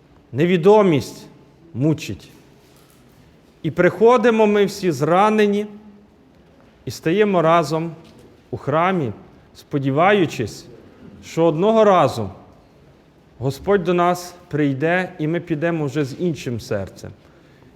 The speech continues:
І ніхто з нас не може передбачити, коли буде та неділя, в яку Господь справді дасть мені отой мир.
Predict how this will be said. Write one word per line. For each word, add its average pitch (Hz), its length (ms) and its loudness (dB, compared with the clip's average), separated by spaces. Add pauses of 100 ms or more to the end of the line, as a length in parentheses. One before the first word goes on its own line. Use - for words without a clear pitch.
(160)
І 165 80 0
ніхто 220 340 2
з 196 60 -4
нас 233 220 0
не 220 80 2
може 220 280 2
передбачити, 180 1000 2 (260)
коли 190 240 4
буде 170 300 4
та 190 200 0
неділя, 165 640 -2 (1400)
в 107 60 -10
яку 208 540 0 (540)
Господь 185 640 0 (460)
справді 170 760 0 (220)
дасть 170 380 2
мені 165 360 -2 (260)
отой 175 400 2
мир. 170 460 2